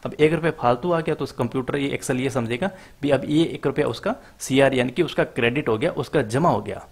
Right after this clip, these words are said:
अब एक रुपये का भुगतान अब आपको उसको करना पड़ेगा। तो इस तरीके से दोस्तों, ये क्लोजिंग बैलेंस का हम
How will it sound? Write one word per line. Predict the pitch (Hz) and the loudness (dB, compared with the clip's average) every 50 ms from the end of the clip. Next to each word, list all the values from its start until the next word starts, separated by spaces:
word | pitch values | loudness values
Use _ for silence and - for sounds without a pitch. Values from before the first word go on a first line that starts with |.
| - - - | -20 -12 -4
अब | - 147 139 - - | -4 -4 -4 -2 0
एक | 160 175 175 185 | 0 2 2 0
रुपये | 175 - 175 170 | 0 0 0 0
का | 165 175 156 | 2 0 -2
भुगतान | 131 110 107 101 - 120 127 147 | -2 -4 -8 -6 -2 -2 -2 0
अब | 165 151 147 - - - - - | 0 -2 -2 -2 -4 -8 -4 0
आपको | 127 123 123 - - - 180 170 | 0 0 0 -2 -4 -4 -4 -2
उसको | - 143 123 - - - 156 | -2 -4 -6 -6 -4 -6 -4
करना | 147 - 120 110 107 104 110 | -2 -2 -4 -2 -2 -4 -4
पड़ेगा। | - - 90 87 90 85 82 87 - - - - - - - _ _ _ - _ _ _ - - - - - - - - - - - - - | -4 -6 -8 -8 -8 -10 -10 -12 -14 -14 -18 -20 -20 -20 -20 _ _ _ -20 _ _ _ -20 -20 -20 -20 -20 -20 -20 -20 -20 -20 -16 -8 -4
तो | 156 | 0
इस | 170 165 165 | 0 0 2
तरीके | 202 190 175 180 180 | 2 2 4 2 2
से | 160 | 2
दोस्तों, | 156 160 151 - 170 | 2 2 2 2 2
ये | 170 165 156 | 0 0 0
क्लोजिंग | 156 - 135 135 123 135 156 156 127 | 0 0 0 0 0 0 -2 -2 0
बैलेंस | 120 131 135 123 - | 0 0 0 0 -2
का | - 143 | -4 -4
हम | 165 190 | -4 -4